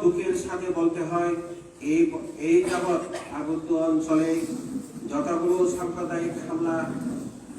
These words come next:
ভাঙচুর, লুটপাট, অগ্নিসংযোগ ও প্রাণহানির ঘটনা ঘটেছে, তার কোনোটারই সুস্থ তদন্ত বিচার হয়নি। কখনো কখনো সরকার লোক দেখানো তদন্ত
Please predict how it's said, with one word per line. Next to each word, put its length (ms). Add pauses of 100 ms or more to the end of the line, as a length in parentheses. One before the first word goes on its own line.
ভাঙচুর, 440 (140)
লুটপাট, 460 (140)
অগ্নিসংযোগ 680 (120)
ও 20 (360)
প্রাণহানির 680
ঘটনা 300 (180)
ঘটেছে, 360 (600)
তার 160 (140)
কোনোটারই 560 (140)
সুস্থ 280 (180)
তদন্ত 380 (320)
বিচার 300 (240)
হয়নি। 320 (1160)
কখনো 320 (120)
কখনো 300 (280)
সরকার 420 (1400)
লোক 180 (140)
দেখানো 320 (160)
তদন্ত 320